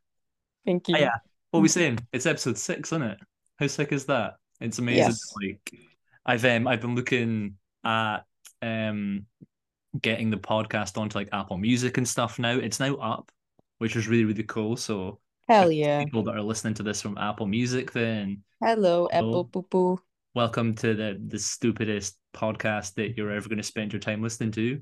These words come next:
Speaker 2: But the fact is, is that
Speaker 1: But quality. Quality podcast, but stupid.
Speaker 2: <laughs> But when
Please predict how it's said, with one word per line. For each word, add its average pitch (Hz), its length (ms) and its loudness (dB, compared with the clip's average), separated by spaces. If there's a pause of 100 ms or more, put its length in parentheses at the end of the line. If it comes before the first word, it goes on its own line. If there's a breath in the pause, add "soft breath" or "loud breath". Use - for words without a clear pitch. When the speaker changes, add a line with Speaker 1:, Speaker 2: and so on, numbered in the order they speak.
Speaker 2:
But 131 100 -2
the 131 80 -6
fact 127 340 0
is, 135 120 2
is 131 80 0
that 165 220 6 (180)
Speaker 1:
But 202 80 -4 (280)
quality. 143 680 0 (200)
Quality 240 420 4
podcast, 247 640 4
but - 140 2
stupid. - 600 0 (140)
Speaker 2:
<laughs> 285 140 6 (1120 soft breath)
But 135 160 2
when 127 420 2